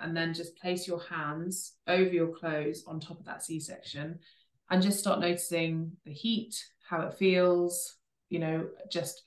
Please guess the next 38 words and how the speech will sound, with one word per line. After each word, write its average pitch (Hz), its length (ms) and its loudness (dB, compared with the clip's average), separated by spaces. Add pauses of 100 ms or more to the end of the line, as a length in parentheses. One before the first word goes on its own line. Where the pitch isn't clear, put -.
think 175 280 0
about 160 260 0
your 165 240 -2 (120)
hands 165 340 -2
being 165 180 -6
in 160 140 -2
that 151 180 -4
area. 160 520 -2 (360)
And 180 160 2
then 175 240 2
week 196 240 2
by 170 140 6
week, 170 320 0
month 170 200 -8
by 165 120 -4
month, 156 320 -2
you 151 80 -6
could - 160 -16
take 151 200 -12
a 156 40 -10
layer 156 320 -2
of - 180 -8
that - 260 -10
clothing 147 360 -10
off 202 360 2
and 160 320 -8
until 165 340 -4
the 143 60 -10
point 156 220 -6
that 185 80 -12
your 143 160 -12
hands 151 320 -10
are - 60 -20
in 151 120 -8
contact 147 400 -12
with 147 100 -12
your 143 100 -8
skin. 156 500 -6